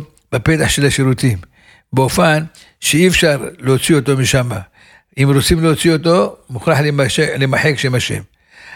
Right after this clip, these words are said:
והוא דן שם החתם סופר, אם מותר למחוק את השם, כיוון שזה עומד בביזיון.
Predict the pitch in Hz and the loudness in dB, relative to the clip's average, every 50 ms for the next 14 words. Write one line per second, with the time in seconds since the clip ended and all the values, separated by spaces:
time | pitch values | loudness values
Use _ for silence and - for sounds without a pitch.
0 | - _ - - 113 117 120 117 151 156 143 - - 139 139 135 123 127 - 139 | -20 _ -8 -4 -2 -2 2 2 0 0 0 -2 -4 -2 -2 -2 -2 -2 -2 -4
1 | 127 123 127 123 104 147 160 151 135 131 123 123 - - - - _ _ _ _ | -6 -4 -4 -2 -2 0 0 2 0 0 -2 -4 -8 -18 -20 -20 _ _ _ _
2 | - 131 131 131 123 - - 156 160 156 143 135 135 131 - - - 151 143 127 | 0 2 2 2 2 2 2 0 2 0 0 -2 -2 -4 -2 0 0 0 0 -2
3 | 135 123 139 123 - - 175 160 147 139 131 135 - _ - _ _ _ - 143 | -4 -2 -2 -2 0 0 0 0 0 0 -2 -6 -12 _ -20 _ _ _ -2 0
4 | 135 143 131 - 143 123 113 139 131 127 135 139 147 151 139 139 139 139 139 135 | 0 0 0 0 -2 0 0 0 2 2 0 2 0 0 2 2 2 2 2 2
5 | 135 135 127 143 147 160 165 156 | 0 2 2 2 2 2 0 0